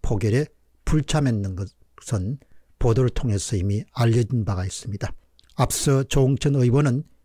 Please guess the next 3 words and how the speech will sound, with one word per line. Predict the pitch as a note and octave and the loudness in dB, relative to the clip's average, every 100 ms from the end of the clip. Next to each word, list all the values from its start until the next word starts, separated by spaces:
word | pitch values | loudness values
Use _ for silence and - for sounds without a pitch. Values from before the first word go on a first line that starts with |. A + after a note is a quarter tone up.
| _ _ _ | _ _ _
국정원법과 | - F3 - F3 E3 A#2+ F#2+ A2+ - A#2+ | -4 -4 0 2 2 0 -2 -6 -4 -4
함께 | G2+ B2+ - C#3+ C3 _ _ _ _ _ - | -2 -4 -2 -4 -4 _ _ _ _ _ -2
더불어민주당이 | C#3+ C#3 D#3+ C#3+ C3+ D#3 F3+ D#3+ B2+ | 2 4 4 2 2 2 2 0 -2